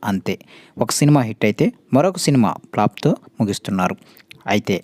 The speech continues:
నందమూరి బాలయ్య వరుస విజయాలతో దూసుకుపోతున్నారు. అందుకోసమే ఆయనకు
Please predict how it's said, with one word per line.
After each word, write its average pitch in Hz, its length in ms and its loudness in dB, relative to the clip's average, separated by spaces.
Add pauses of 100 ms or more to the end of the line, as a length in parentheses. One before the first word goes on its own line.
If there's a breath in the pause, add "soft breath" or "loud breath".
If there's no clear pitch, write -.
నందమూరి 131 440 4
బాలయ్య 107 440 2 (260)
వరుస - 280 2
విజయాలతో 113 560 2
దూసుకుపోతున్నారు. 87 880 -4 (340 loud breath)
అందుకోసమే 127 580 4 (380 soft breath)
ఆయనకు 127 400 0